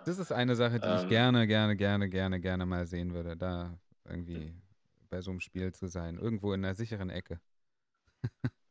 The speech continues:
Speaker 2: Ja, wir können ja versuchen, dass wir, äh, die B C Lions Damenmannschaften auf Bundesliga-Niveau bringen und dann spielen wir gegen, ähm, die Alba Damen.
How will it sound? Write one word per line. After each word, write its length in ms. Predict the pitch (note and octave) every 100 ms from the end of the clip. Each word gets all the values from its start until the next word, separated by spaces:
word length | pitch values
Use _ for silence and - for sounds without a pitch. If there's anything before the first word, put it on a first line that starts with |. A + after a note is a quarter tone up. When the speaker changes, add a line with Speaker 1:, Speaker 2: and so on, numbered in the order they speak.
| -
Speaker 2:
Ja, 220 | G#2 B2
wir 100 | B2+
können 220 | - A#2 A2+
ja 240 | A2 G#2+
versuchen, 420 | G#2+ G#2 A#2 A#2+
dass 240 | G#2 G2 -
wir, 480 | G2+ G2 F#2+ -
äh, 320 | F#2+ F#2+ F#2 F2+
die 260 | F#2+ F#2 F2+
B 140 | -
C 180 | G#2+ -
Lions 640 | G2+ F#2 G#2+ A2+ - - _
Damenmannschaften 960 | G2+ G#2 A2+ G2+ - G2 - A2+ G#2 -
auf 320 | G2 G2 -
Bundesliga-Niveau 720 | A2+ A#2 G#2+ G2+ F#2+ F2+ F2+
bringen 340 | - G2+ G#2+
und 140 | F#2+ F#2
dann 100 | F#2+
spielen 280 | - - G2
wir 100 | F#2+
gegen, 420 | F#2+ F#2 F#2+ - -
ähm, 320 | F2 F2+ F#2 - _ _ _ _ -
die 100 | -
Alba 320 | F#2 G2+ F#2
Damen. 400 | F2 F2+ -